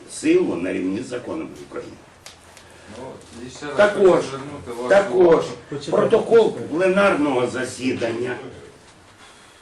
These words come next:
Speaker 1: Ради. В чому питання були? Ваше право за законом про реєстрацію юридичних фізичних осіб додатково витребувати для перевірки документи.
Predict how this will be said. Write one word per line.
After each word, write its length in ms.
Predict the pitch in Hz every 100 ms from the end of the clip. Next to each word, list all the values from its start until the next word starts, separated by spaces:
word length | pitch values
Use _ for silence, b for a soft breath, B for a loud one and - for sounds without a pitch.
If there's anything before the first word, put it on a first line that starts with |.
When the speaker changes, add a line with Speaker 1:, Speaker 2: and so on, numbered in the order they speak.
| - -
Speaker 1:
Ради. 480 | 117 135 131 120 131 - - _ - - _ _ - - _ _ - - - _ - - -
В 80 | -
чому 320 | 104 104 143
питання 640 | 151 160 - 165 175 151 113 92
були? 280 | 101 90 - - - _ _ _ _ 165
Ваше 420 | 240 359 - 285
право 440 | - 107 98 101
за 160 | 117 123
законом 420 | 117 120 175 180
про 180 | - 117
реєстрацію 560 | 110 107 123 277 - 107
юридичних 540 | 98 98 92 87 87 90
фізичних 480 | 95 101 87 92 92
осіб 340 | 90 - 107 - B B B
додатково 760 | 151 214 214 233 - 190 196 165
витребувати 840 | 139 147 147 147 143 160 190 185 185
для 140 | 175
перевірки 480 | 170 180 180 185 185
документи. 560 | 185 190 202 170 -